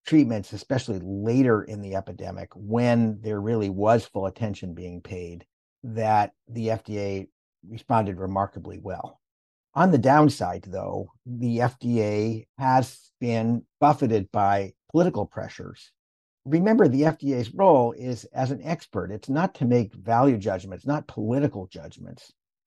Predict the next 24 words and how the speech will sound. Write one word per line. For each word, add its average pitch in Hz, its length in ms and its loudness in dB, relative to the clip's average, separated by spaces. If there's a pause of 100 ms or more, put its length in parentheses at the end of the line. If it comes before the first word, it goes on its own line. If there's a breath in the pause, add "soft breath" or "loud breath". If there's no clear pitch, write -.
(160)
However, 123 480 4
at 117 160 -4
the 98 80 -10
beginning 120 480 2
of 92 160 -4
the 95 200 -8
epidemic, 95 640 -8
it 110 80 -8
was 95 260 -8
clear 107 720 4
that 95 320 0 (180)
some 123 220 2
of 98 100 -2
the 90 80 -10
decisions 98 680 -4
were 107 180 -6
being 98 240 -8
influenced 110 560 -2
by 98 120 -8
politics. 98 720 -14 (600)
And 135 300 4
throughout 147 440 4
the - 100 -16
process, - 840 -4